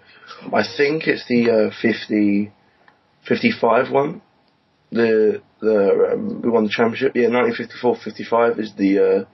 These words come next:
one we're gonna go with this year, and I think they'll probably build on that. Hopefully one day we see the, uh, two thousand one throwbacks on. I think that'd be cool.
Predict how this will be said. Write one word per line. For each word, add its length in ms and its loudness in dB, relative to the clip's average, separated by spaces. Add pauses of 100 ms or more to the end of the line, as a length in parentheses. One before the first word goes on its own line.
(380)
one 160 0
we're 60 2
gonna 120 0
go 120 0
with 100 -2
this 180 -4
year, 200 -2
and 120 -2
I 40 -6
think 120 0
they'll 100 0
probably 200 0
build 300 0
on 120 0
that. 240 0 (680)
Hopefully 320 0
one 200 0
day 180 2
we 120 -6
see 260 -4
the, 280 2
uh, 240 0 (880)
two 120 -2
thousand 360 0
one 280 0
throwbacks 500 -4
on. 240 -4 (100)
I 120 2
think 140 0
that'd 100 0
be 140 0
cool. 260 4